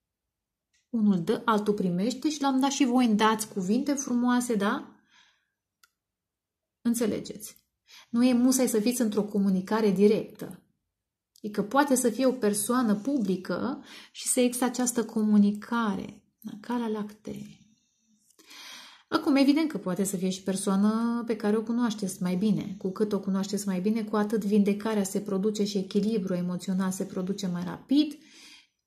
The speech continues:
E o dorință de împăcare a voastră, a lor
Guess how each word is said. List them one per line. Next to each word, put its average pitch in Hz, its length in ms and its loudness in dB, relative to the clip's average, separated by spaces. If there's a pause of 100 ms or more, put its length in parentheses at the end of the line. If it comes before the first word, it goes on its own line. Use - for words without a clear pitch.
(240)
E 302 360 0
o 262 40 4
dorință 240 420 4
de 202 80 2
împăcare 196 840 -4 (560)
a 262 300 0
voastră, 208 760 0
a 240 340 2
lor 208 420 2